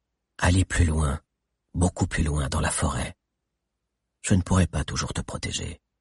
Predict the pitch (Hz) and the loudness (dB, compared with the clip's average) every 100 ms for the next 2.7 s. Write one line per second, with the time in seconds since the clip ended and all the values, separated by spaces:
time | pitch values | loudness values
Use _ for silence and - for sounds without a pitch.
0 | _ _ _ _ _ _ - - 87 - | _ _ _ _ _ _ -4 0 0 0
1 | 85 73 - - - - 71 - - - | -4 -4 -4 -4 -4 -4 -4 -2 -4 -4
2 | - - - - - 95 | -8 -8 -8 -8 -8 -10